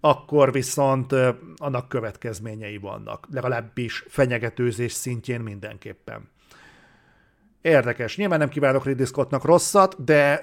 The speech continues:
de az biztos, hogy jó lenne, hogyha ez, ezt így valahogy í-, így, ö, visszafogná, mert még egy képkockát nem láttam szinte a Napóleon soroz-, Napóleon filmből,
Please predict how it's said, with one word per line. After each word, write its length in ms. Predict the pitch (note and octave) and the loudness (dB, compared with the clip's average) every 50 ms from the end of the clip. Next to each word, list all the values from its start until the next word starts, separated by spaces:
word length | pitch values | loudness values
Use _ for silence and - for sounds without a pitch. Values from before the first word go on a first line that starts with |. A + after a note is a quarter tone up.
| D#3+ | 0
de 140 | C3 D3+ D3 | 4 6 6
az 140 | C#3 C#3 A2+ | 8 6 6
biztos, 300 | C3+ C#3+ - - B2+ - | 4 0 -2 -2 -4 -4
hogy 140 | - B2 A2+ | -4 -4 -2
jó 140 | B2 A#2+ | -2 0
lenne, 200 | B2 A#2+ A#2 B2 | 0 -2 -2 -2
hogyha 200 | B2 B2 - B2+ | -2 -4 -2 -2
ez, 200 | B2 B2 A2+ - - - | -4 -4 -4 -4 -6 -6
ezt 320 | - C#3+ C3+ C#3+ C3+ - - | -4 -4 -4 -6 -6 -6 -6
így 100 | C3 A2+ | -2 0
valahogy 360 | C#3 C3 B2+ A2 A#2+ A2 A2 | 0 2 2 0 -2 -4 -8
í-, 200 | B2+ - - - _ - | -10 -12 -14 -18 _ -12
így, 260 | C#3+ B2 A#2+ A2+ B2 | -10 -10 -8 -6 -6
ö, 120 | A#2+ A#2+ B2 - - _ _ _ _ _ A#2 A#2+ A#2+ B2+ C#3 C#3 - - C3+ | -6 -8 -8 -12 -18 _ _ _ _ _ _ -20 -20 -20 -20 -20 -18 -12 -6
visszafogná, 720 | C3 C#3 - - - A#2+ - - C3 A#2+ A#2+ B2+ B2+ B2+ | -4 -4 -2 -2 -4 -6 -4 -2 -2 -2 0 0 0 0
mert 320 | B2+ B2+ B2+ B2 - - - - - - - - | 2 2 2 0 0 -4 -10 -20 -20 -20 -16 -6
még 160 | - C#3 C3 | -2 2 2
egy 140 | C3 B2+ B2+ | 2 2 2
képkockát 600 | - D#3+ D3 D3 - B2+ A#2 - - B2 A2+ - | 2 2 2 2 0 -4 -6 -4 -6 -6 -6 -4
nem 160 | B2+ A#2+ A#2+ | -6 -4 -2
láttam 400 | A#2+ A#2 A2+ - _ - A#2+ A2+ | -2 -2 -4 -4 _ -4 -4 -4
szinte 460 | G#2+ - - B2+ A#2 G#2+ - - A2+ | -4 -6 -8 -8 -8 -8 -8 -8 -8
a 680 | G#2+ A2 - - - B2 A#2 A2+ A2 A2 G#2+ G#2+ G#2+ A2 | -8 -10 -12 -12 -10 -8 -8 -8 -10 -10 -12 -12 -12 -10
Napóleon 540 | A#2 B2 A2 - - B2 A#2+ A2+ A2+ A2 A2 | -8 -8 -8 -6 -6 -6 -4 -4 -4 -4 -6
soroz-, 340 | - - B2 A#2 A#2 A2+ B2+ - | -6 -6 -6 -4 -4 -6 -6 -4
Napóleon 520 | C#3 C3+ B2 - B2+ B2 A#2+ A#2+ B2 B2 | -4 -4 -2 -2 -2 -2 0 0 -2 -4
filmből, 680 | A2+ - - C3 B2 B2 B2 A#2 B2+ C3 C3+ C#3 C3+ | -6 -6 -4 -2 -2 -2 0 4 6 6 6 6 4